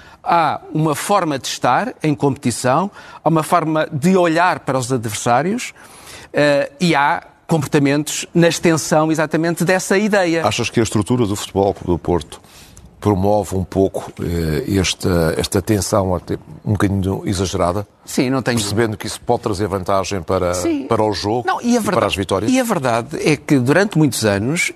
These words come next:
Speaker 1: isso concorreu para o Futebol Clube Porto se afirmar em termos daquilo que foram os resultados conquistados,
Speaker 2: Uhum.
Speaker 1: eh, no,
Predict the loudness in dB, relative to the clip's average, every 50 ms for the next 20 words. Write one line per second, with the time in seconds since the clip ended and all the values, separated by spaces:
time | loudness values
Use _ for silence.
0 | 2 2 2 2 2 0 0 0 0 0 -2 -8 -18 -20 -20 -20 _ _ 2 2
1 | 2 2 2 0 -4 -2 0 0 2 2 0 0 0 0 0 2 0 0 -2 -2
2 | -2 -2 0 0 -2 0 2 0 0 0 0 0 0 0 2 0 0 2 2 2
3 | 4 4 2 0 -2 -6 -10 -16 -20 -20 -4 _ 0 2 2 2 2 2 2 0
4 | 0 0 0 -2 0 0 0 0 0 -2 -2 -2 -2 -2 0 0 -2 -2 -2 -2
5 | -2 -2 -2 0 0 0 0 -2 -4 -8 -10 -12 -16 -20 -20 -20 -14 -4 0 2
6 | 2 2 2 0 0 0 -2